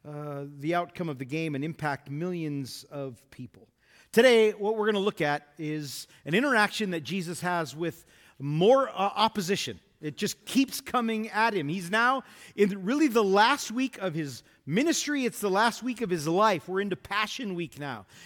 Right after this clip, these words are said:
As we've been studying, Jesus comes into Jerusalem, uh, on Lamb Selection Day, and, and the Pharisees automatically, they just come up to him and say, "You need to tell this crowd to be quiet. They need to stop praising you, stop worshiping you." And then it just goes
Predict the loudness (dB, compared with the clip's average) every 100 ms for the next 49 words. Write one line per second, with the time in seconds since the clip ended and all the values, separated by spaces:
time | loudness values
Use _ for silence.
0 | -4 -2 0 -2 0 0 0 -6 -4 0
1 | 0 -2 -4 -6 -8 -8 -8 -6 -4 -4
2 | -4 -6 -6 -6 -8 -4 -4 -4 -8 -18
3 | -20 -8 -2 -2 0 0 0 0 -2 -4
4 | -2 -2 -4 -6 -2 0 0 -2 -2 -2
5 | -4 -10 -20 _ 0 0 6 6 6 0
6 | -4 -4 -2 2 2 4 2 0 -4 -4
7 | -4 -4 -4 -4 -2 -4 -4 -2 -4 -4
8 | -4 -2 -2 -6 -6 -4 -2 -4 -4 -2
9 | -2 -2 -4 -6 -2 0 0 -2 -10 -14
10 | 0 2 2 -2 -2 4 4 4 -2 -2
11 | 0 -2 -4 -4 0 0 0 -2 -4 -4
12 | -6 -8 -8 -6 -8 -12 -18 -12 0 4
13 | 4 2 -2 -4 -4 0 2 0